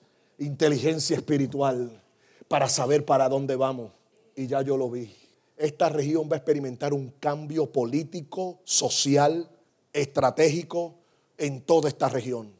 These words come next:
Si Dios lo hubiese permitido, claro, esta casa hubiese desaparecido, como otras han desaparecido. Pero es porque esta casa Dios la ha elevado a un monte. Y de esta casa saldrá la ley.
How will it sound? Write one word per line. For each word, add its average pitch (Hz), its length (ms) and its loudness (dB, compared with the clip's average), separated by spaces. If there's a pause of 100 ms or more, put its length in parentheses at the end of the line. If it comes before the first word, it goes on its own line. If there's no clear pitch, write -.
(360)
Si 147 240 2
Dios 208 560 2 (100)
lo 165 160 2
hubiese 185 400 2
permitido, 175 720 -4
claro, 165 480 0 (260)
esta 139 300 -4
casa 139 260 -8
hubiese 123 300 -8
desaparecido, 120 800 -10
como 135 380 2
otras 160 320 -6
han 117 160 -10
desaparecido. 110 720 -16 (340)
Pero 151 200 2
es 147 40 -2
porque 147 280 0
esta 143 260 -4
casa 127 420 -6 (400)
Dios 143 300 2
la 143 80 2
ha 139 40 2
elevado 127 400 0
a - 20 -8
un 120 180 -10
monte. 117 540 -16 (1400)
Y 135 160 -10
de 135 80 -4
esta 135 260 -4
casa 147 300 -4
saldrá 120 400 -6
la 123 120 2
ley. 120 460 0